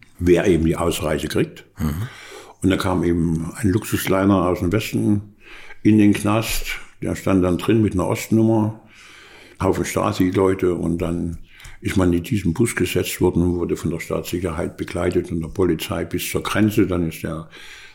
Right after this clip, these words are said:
Speaker 1: Busfahrer von der Stasi und der Bewacher oder so ausgestiegen. Wir hatten die Ansage, ihr redet nicht, ihr singt nicht, weil solange ihr auf Territorium der D D R seid,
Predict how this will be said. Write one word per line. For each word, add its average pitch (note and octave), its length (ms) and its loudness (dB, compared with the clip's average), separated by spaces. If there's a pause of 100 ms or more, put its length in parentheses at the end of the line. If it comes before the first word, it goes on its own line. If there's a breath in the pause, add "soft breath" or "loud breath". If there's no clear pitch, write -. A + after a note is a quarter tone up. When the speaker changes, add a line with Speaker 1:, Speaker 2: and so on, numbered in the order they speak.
Speaker 1:
Busfahrer F2 500 0
von E2 160 -2
der F2 100 -2
Stasi F2+ 520 0
und F2 180 -2
der F2 200 -6
Bewacher F2 800 -4
oder F2+ 200 -4
so - 160 -6
ausgestiegen. F2+ 920 -2
Wir D#2 80 -2
hatten E2 220 -4
die D#2 80 -4
Ansage, E2 520 -6
ihr D#2+ 200 -6
redet E2+ 320 -4
nicht, D#2+ 160 -8
ihr E2 100 -6
singt F#2 360 -4
nicht, F2 260 -6
weil E2 240 -6
solange F2 340 -4
ihr E2+ 160 -4
auf E2 120 -10
Territorium E2 560 -4
der E2 100 -8
D D#2+ 140 -4
D E2 80 0
R E2+ 160 -4
seid, E2 380 -4